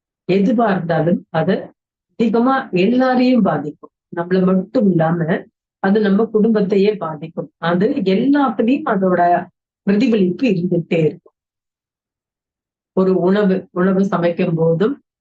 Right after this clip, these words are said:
அந்த உணவுல வந்து பாத்தீங்கன்னா, அதான் சொன்ன பஞ்ச இந்திரியங்களும் ஞானேந்திரியங்களும்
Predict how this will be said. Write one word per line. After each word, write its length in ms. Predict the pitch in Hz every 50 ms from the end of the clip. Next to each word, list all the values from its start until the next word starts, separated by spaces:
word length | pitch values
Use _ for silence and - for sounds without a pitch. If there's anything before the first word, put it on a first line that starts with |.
| _ _ _ _
அந்த 180 | 165 170 165 170
உணவுல 480 | 165 165 175 185 190 190 185 170 170 165
வந்து 260 | 165 170 170 185 226
பாத்தீங்கன்னா, 600 | 190 185 180 170 - 185 180 180 175 170 175 196 226 214
அதான் 260 | 175 180 202 190 190 -
சொன்ன 160 | 185 170 160
பஞ்ச 400 | - - 175 175 180 190 185 - 220 226 233 226 -
இந்திரியங்களும் 800 | 185 175 175 165 185 190 185 180 180 175 165 180 185 214 269 - - _ _ _ _ _ _ _ _ _ _ _ _ _ _ _ _ _ -
ஞானேந்திரியங்களும் 1120 | 170 180 180 185 185 196 202 190 175 165 160 202 196 185 180 175 175 170 170 170 202 -